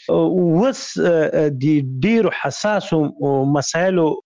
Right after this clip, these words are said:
حساسو ته هم خو مربطه ګوتې ورتېرې کړې دي، خو تر دې هم حساسو مسایلو څېړل ما ته مناسب ځکه نه ښکاري او په داسې مسلسله توګه باندې چې بیا هغه ټولنه کې یو ډول شدید عکس العمل ورسره پیدا کیږي که نه؟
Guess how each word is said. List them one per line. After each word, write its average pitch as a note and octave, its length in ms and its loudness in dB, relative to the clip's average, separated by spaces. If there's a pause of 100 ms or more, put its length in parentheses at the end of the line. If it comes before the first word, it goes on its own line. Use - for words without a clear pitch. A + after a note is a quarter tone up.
(220)
حساسو C4+ 520 -2
ته A3 60 0
هم F#3+ 80 -4
خو - 140 -2
مربطه F#3+ 480 0
ګوتې F#3 420 -2 (200)
ورتېرې D#3+ 480 0 (120)
کړې A3+ 200 0
دي، A#3+ 280 2 (360)
خو A#3 300 0
تر F3 260 -2
دې A3 360 0
هم G#3 120 -4
حساسو F#3 460 -2
مسایلو F3+ 440 0
څېړل F3 540 0
ما E3+ 180 0
ته E3+ 120 -2
مناسب D#3 400 0
ځکه F3+ 280 -2
نه G3 120 2
ښکاري C#3+ 400 -2 (540)
او D#3+ 400 0
په D#3+ 140 -4
داسې D#3+ 180 -2
مسلسله D3+ 580 -2
توګه C3+ 300 -2
باندې C3 240 0
چې D3+ 160 -4
بیا E3+ 160 0
هغه A3+ 220 0
ټولنه G#3+ 360 0
کې G3 100 -2
یو F3+ 140 2
ډول E3+ 400 0
شدید D#3 400 -2
عکس C3 220 -4
العمل C3+ 420 0 (200)
ورسره B2+ 460 -2
پیدا A#2+ 220 -2
کیږي B2+ 340 -2
که D3+ 80 0
نه؟ G3 140 0